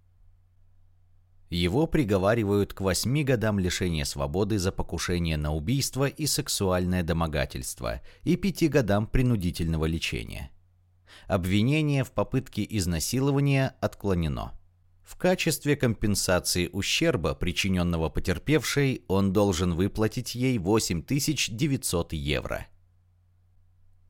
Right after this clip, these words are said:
Я сохранил редкое фото из зала суда. На нем обвиняемый полностью завороженный происходящим.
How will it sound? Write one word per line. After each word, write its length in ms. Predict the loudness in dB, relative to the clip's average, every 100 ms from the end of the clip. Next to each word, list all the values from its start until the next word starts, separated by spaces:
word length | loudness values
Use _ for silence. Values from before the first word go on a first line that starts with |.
| _ -10
Я 300 | 0 4 4
сохранил 640 | 2 -2 0 0 2 2
редкое 480 | 2 2 2 2 0
фото 400 | 0 -2 0 0
из 160 | 0 0
зала 340 | 0 0 0
суда. 540 | -4 -8 -6 -8 -10 -18 -20 -8
На 180 | -2 0
нем 300 | 4 2 2
обвиняемый 920 | -2 -2 0 0 2 2 2 0 0 -2
полностью 680 | -2 2 2 0 -2 -4
завороженный 800 | 0 2 2 2 2 0 0 -2
происходящим. 1120 | -4 -4 -4 -4 -4 -2 -2 -4 -8 -10 -14